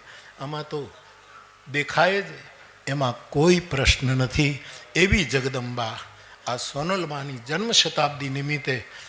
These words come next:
મને આવવાનો અવસર મળ્યો. આપ તો રાજી થાઓ જ, પણ મારે કહેવું જોઈએ,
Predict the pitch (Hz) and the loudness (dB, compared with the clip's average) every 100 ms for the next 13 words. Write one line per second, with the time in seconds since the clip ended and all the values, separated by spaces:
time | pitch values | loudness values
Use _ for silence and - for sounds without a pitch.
0 | - - 123 151 147 127 139 147 156 147 | -20 -10 -4 0 4 4 4 2 0 0
1 | 131 123 156 - 180 180 180 185 - - | -4 -4 0 2 4 4 4 0 -6 -14
2 | - - 180 214 - 233 170 160 190 - | -8 4 4 4 4 8 8 6 2 4
3 | 156 180 185 - 170 160 160 175 143 143 | 8 8 4 -2 -4 0 2 2 0 2
4 | 139 196 160 147 143 | 4 4 2 0 0